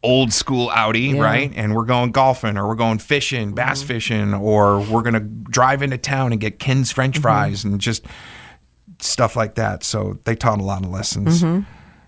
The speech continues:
Speaker 1: Did you get any lessons from the grandparents?
Speaker 2: You know what? It's not so much, uh, direct lessons. It's life lessons. And, you know, my mother wa-, my mother, my grandmother was a, uh, war bride.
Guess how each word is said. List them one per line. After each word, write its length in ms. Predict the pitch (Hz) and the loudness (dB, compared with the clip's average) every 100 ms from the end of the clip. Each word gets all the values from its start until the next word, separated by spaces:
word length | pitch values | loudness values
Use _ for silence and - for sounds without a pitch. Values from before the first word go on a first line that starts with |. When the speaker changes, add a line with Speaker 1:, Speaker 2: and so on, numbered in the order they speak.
| _ | _
Speaker 1:
Did 60 | 117 | 0
you 40 | |
get 140 | 117 | 2
any 180 | 117 113 | 4 4
lessons 380 | 110 117 - 123 | 2 0 0 -2
from 280 | - 113 113 | 0 0 0
the 80 | 104 | -4
grandparents? 460 | 113 110 117 113 | -4 -4 -4 0
Speaker 2:
You 60 | 262 | 2
know 120 | 320 | 4
what? 120 | 285 240 | 4 2
It's 140 | 214 | 2
not 240 | 208 220 | 2 2
so 200 | - 196 | 2 0
much, 380 | 190 175 175 - - | 2 2 2 -2 0
uh, 140 | 156 | 0
direct 380 | 151 156 147 151 | 2 2 2 4
lessons. 440 | 143 143 139 135 - | 0 2 0 0 0
It's 340 | 151 135 - - | 0 0 -2 -8
life 420 | 143 147 147 - | 0 2 2 2
lessons. 520 | 135 135 - 120 127 - | 0 0 -2 -2 -2 -2
And, 400 | 147 135 131 127 | 2 4 2 -2
you 120 | 143 147 | -2 0
know, 140 | 139 | 0
my 140 | 143 143 | 2 4
mother 360 | 156 151 147 | 6 6 4
wa-, 240 | 147 139 - | 4 2 2
my 160 | 147 127 | 0 2
mother, 260 | 117 117 | 0 0
my 140 | 139 139 | 0 0
grandmother 720 | 151 151 170 156 139 135 - | 2 4 4 4 4 2 2
was 420 | 143 131 131 - | 2 4 2 0
a, 260 | 131 135 131 | 0 2 2
uh, 260 | 123 123 123 | 0 -2 -2
war 280 | 143 151 151 | 2 4 4
bride. 420 | 135 113 87 135 | 4 4 2 -2